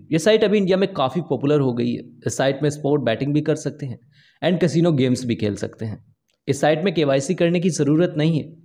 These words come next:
आपको अपना कोई भी डॉक्यूमेंट्स देने की ज़रूरत नहीं है। कुछ साइट होती है जो वेरिफिकेशन के लिए आधार कार्ड, पैन कार्ड मांगती है, लेकिन यहाँ ऐसा कुछ भी नहीं करना है। Simply एक मोबाइल नंबर और एक ईमेल आईडी से रजिस्ट्रेशन कर सकते हैं।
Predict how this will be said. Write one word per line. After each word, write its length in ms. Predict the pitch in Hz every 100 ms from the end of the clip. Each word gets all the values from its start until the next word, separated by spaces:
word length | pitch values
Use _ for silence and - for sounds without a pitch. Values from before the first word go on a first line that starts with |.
| _
आपको 220 | 131 -
अपना 140 | 175 190
कोई 300 | 185 202 226
भी 120 | 208
डॉक्यूमेंट्स 520 | 170 156 170 180 170 -
देने 200 | 151 151
की 100 | 139
ज़रूरत 380 | 127 120 120 107
नहीं 160 | 107
है। 140 | 110 - _ _ _
कुछ 100 | 180 180
साइट 220 | 208 196
होती 220 | 165 175
है 80 | 214
जो 120 | 208
वेरिफिकेशन 680 | 160 139 156 156 170 196 185
के 100 | 180
लिए 140 | 190
आधार 320 | 151 123 135
कार्ड, 220 | 131 151 147
पैन 220 | 139 135
कार्ड 220 | 151 143
मांगती 320 | 123 117 156
है, 140 | 107 - - - _ _
लेकिन 240 | 151 202 214
यहाँ 120 | 208
ऐसा 140 | 208
कुछ 300 | - 175 -
भी 100 | 156
नहीं 180 | 131 123
करना 240 | 107 95
है। 160 | 95 - _ _ _
Simply 300 | - 156 147
एक 120 | 160 135
मोबाइल 340 | 120 131 123
नंबर 280 | 120 135 190
और 160 | 175
एक 140 | 180 175
ईमेल 240 | 160 160
आईडी 240 | 123 117 120
से 140 | 180
रजिस्ट्रेशन 460 | 135 110 127 135 123
कर 120 | 123
सकते 340 | - 101 104
हैं। 100 | 101